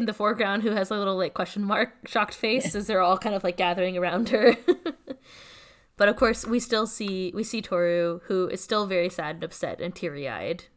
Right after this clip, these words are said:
Speaker 1: at the kind of, like, end of that exchange. Later, we cut to Toru and Kyo walking home from school, and Kyo gracefully starts the conversation by saying, "So, you have to take a makeup test?" And Toru backs away again in shock and slumps against the wall.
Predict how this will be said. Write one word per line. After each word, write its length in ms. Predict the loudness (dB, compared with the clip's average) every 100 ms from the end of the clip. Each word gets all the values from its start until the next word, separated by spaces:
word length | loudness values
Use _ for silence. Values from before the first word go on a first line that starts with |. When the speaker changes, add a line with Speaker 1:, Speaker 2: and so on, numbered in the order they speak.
| -20
Speaker 1:
at 160 | -18 -12
the 260 | -10 -10 -12
kind 140 | -14 -12
of, 60 | -12
like, 140 | -12 -12
end 180 | -12
of 80 | -12
that 100 | -12
exchange. 540 | -12 -12 -12 -12 -12 -14 -14 -16 -18 -20 -20 -20 -20 -2
Later, 220 | 2 4
we 120 | 2
cut 180 | -2 -8
to 220 | -6 -4 -4
Toru 280 | -4 -4
and 100 | -4
Kyo 240 | -4 -2 -2
walking 300 | -2 -4 -8
home 220 | -6 -8
from 160 | -10 -14
school, 480 | -10 -10 -10 -14 -16 -20 -8
and 140 | -6
Kyo 320 | 0 0 0 -4 _ 0
gracefully 480 | 2 2 0 0 0
starts 280 | -2 -2
the 60 | -2
conversation 680 | -2 -2 -2 -4 -4 -4 -4
by 140 | -4
saying, 480 | -4 -6 -6 -8 -10 -12
"So, 380 | -2 0 0 -4 _ _ _ _
you 120 | -6
have 100 | -6
to 60 | -4
take 140 | -6 -4
a 40 |
makeup 260 | -6 -6 0
test?" 380 | 2 2 -2 -8 -18 -2
And 100 | 4
Toru 280 | 12 12 12
backs 260 | 10 8 6
away 180 | 4 4
again 460 | 10 10 10 2
in 140 | -2 0
shock 380 | 4 4 4 0
and 100 | -2
slumps 300 | 0 0 -2
against 320 | -4 -4 -4
the 80 | -2
wall. 420 | 2 2 0 -6